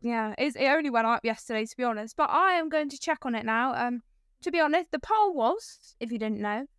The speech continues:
it was, um, "Is Will more funny than Jemima?" Now, I myself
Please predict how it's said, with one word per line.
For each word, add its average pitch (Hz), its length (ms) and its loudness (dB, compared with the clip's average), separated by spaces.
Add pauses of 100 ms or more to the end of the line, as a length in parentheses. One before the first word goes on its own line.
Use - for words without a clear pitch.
(320)
it 247 160 2
was, 262 200 0
um, 240 280 2 (300)
"Is 381 200 2
Will 330 300 2
more 285 260 2
funny 254 320 0
than 233 240 0
Jemima?" 220 580 -4
Now, 233 360 2 (580)
I 330 200 4
myself 349 460 4